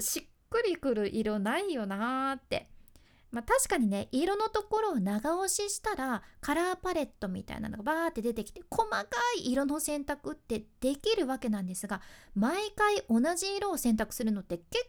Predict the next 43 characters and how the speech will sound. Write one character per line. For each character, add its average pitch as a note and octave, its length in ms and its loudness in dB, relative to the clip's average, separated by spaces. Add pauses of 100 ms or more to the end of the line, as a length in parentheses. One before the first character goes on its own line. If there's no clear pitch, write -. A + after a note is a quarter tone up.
(140)
構 D4+ 160 4
至 - 180 0
難 D4+ 240 4
な F#3+ 80 2
技 G3+ 300 2
な G#3+ 140 2
ん - 40 -4
で G3 140 -4
す - 100 -10
よ。 - 120 -14 (680)
で、 A#3+ 120 0
ビ D4+ 200 2
ジ G#4+ 140 -4
ネ G#4 140 0
ス - 120 -2
を B3 60 0
さ A#3 160 -4
れ A#3 100 -4
て A#3+ 140 -4
る A#3 140 -4
人 A3+ 240 -8
と - 100 -12
か、 F#3 220 -6
会 B3+ 240 -2
社 C4+ 120 -2
が C#4 140 0
あ C#4+ 60 0
る B3 80 0
人 A3 180 -6
と G3 100 -8
か F#3+ 160 -8
は、 G#3 160 -4 (200)
そ - 160 0
の C#4 160 0 (260)
テ C#4+ 100 -2
ー - 20 2 (240)
マ A4+ 140 0
カ A4+ 100 -2 (200)
ラ F#4+ 60 -4
ー - 20 -8
と A#3+ 100 -4
か G#3+ 160 -4
が A3 340 0